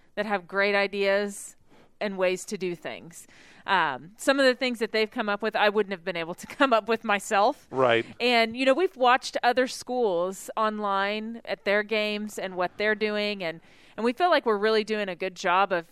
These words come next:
Speaker 1: of keeping the student athletes safe, keeping the fans safe, the workers, everybody. Uh, but it's a challenge. I mean, it is. And, um, and to also come across with the importance of why we're doing the things that we're doing.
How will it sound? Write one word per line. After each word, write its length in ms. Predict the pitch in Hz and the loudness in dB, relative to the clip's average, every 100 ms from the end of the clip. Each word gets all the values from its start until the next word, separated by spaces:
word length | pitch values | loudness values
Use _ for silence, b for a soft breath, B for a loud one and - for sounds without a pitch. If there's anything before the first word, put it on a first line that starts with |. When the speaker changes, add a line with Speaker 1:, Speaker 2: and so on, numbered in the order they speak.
| - | -6
Speaker 1:
of 320 | 185 151 151 | -4 -4 -6
keeping 300 | - 233 226 | -12 -10 -8
the 60 | 202 | -10
student 300 | - 208 175 | -10 -10 -4
athletes 420 | 170 - 262 - | -6 -4 -10 -8
safe, 560 | - 254 254 254 - - b b b _ | 0 2 2 -2 -14 -20 b b b _
keeping 280 | 247 220 190 | -8 -8 -10
the 80 | 160 | -14
fans 480 | - 254 254 247 | -8 -4 -2 -4
safe, 680 | - 254 226 226 220 - _ _ _ - | -6 -2 -2 -2 -6 -10 _ _ _ -4
the 100 | 196 | -2
workers, 880 | 196 220 220 240 226 220 214 202 - | 2 0 0 -2 0 0 -2 -6 -4
everybody. 760 | 214 208 196 196 202 202 202 b b b b | -2 -2 -2 -2 -2 -4 -10 b b b b
Uh, 200 | 175 175 | -12 -10
but 160 | 175 262 | 0 0
it's 180 | 440 | 0
a 60 | 494 | -4
challenge. 720 | - 349 349 190 151 170 - - | 0 2 2 0 -6 -10 -14 -10
I 40 | |
mean, 200 | 214 226 240 | -6 -4 0
it 160 | 240 | 0
is. 380 | 247 214 190 185 | 2 2 0 -2
And, 280 | 190 180 175 b b b | -6 -6 -14 b b b
um, 560 | 190 180 151 - 135 175 _ b b b _ _ | -6 -6 -6 -12 -16 -20 _ b b b _ _
and 260 | 233 220 202 | 0 0 -2
to 140 | - - | -2 4
also 320 | 254 - 254 | 4 4 0
come 220 | 240 247 | 0 -2
across 360 | 233 233 214 - | 0 2 0 0
with 120 | 214 | -8
the 100 | 196 | -8
importance 540 | 185 - 254 220 202 | -8 0 0 0 -4
of 180 | 190 175 | -4 0
why 180 | 190 190 | 2 2
we're 140 | 185 | 0
doing 320 | 175 165 139 | -4 -6 -6
the 100 | 110 | -12
things 320 | 156 117 160 156 | -16 -14 -14 -10
that 100 | - | -10
we're 100 | 160 | -10
doing. 320 | 127 69 170 | -12 -14 -18